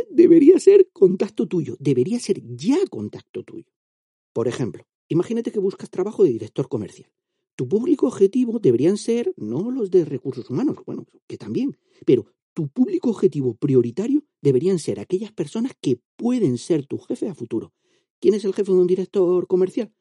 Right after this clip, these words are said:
Pues directores generales. Y a estas personas, a estos directores, debes mostrarle tu propuesta de valor. Si, por ejemplo, pues, trabajas como técnico de selección,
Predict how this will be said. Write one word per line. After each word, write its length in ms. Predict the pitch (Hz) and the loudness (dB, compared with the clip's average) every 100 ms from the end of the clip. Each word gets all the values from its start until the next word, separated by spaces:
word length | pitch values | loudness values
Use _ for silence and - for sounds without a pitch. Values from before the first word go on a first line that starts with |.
| _ _ _ | _ _ _
Pues 160 | - - | -14 -10
directores 500 | 104 - - 127 135 | -10 -10 -8 -8 -8
generales. 560 | 92 - 110 170 247 _ _ _ _ - | -14 -16 -8 -6 -8 _ _ _ _ -10
Y 180 | 165 - | -8 -6
a 120 | 143 | -6
estas 260 | 185 - 285 | -6 -8 -10
personas, 640 | - - - 240 208 - | -8 -6 -4 -4 -4 -6
a 60 | 123 | -8
estos 280 | 147 220 185 | -4 -4 -2
directores, 580 | 160 127 - 240 226 - | -2 -4 -6 -6 -6 -6
debes 440 | 120 214 214 180 | 4 6 6 0
mostrarle 580 | 170 - 196 196 247 240 | -4 -4 -4 -4 -4 -6
tu 220 | 214 151 | -6 -4
propuesta 500 | 156 104 226 - 311 | -4 -2 -2 -2 -4
de 100 | 139 | -4
valor. 320 | 107 156 339 _ _ _ | -4 -6 -6 _ _ _
Si, 220 | - 104 101 | -16 -12 -12
por 160 | - | -12
ejemplo, 440 | - 160 208 - - | -4 0 0 0 -4
pues, 140 | - _ | -20 _
trabajas 400 | - 104 - 147 | -18 -14 -12 -10
como 220 | - 139 | -4 -2
técnico 320 | 165 160 165 | 0 0 2
de 120 | 165 156 | 2 2
selección, 640 | 170 180 226 254 311 | 2 2 0 -2 -2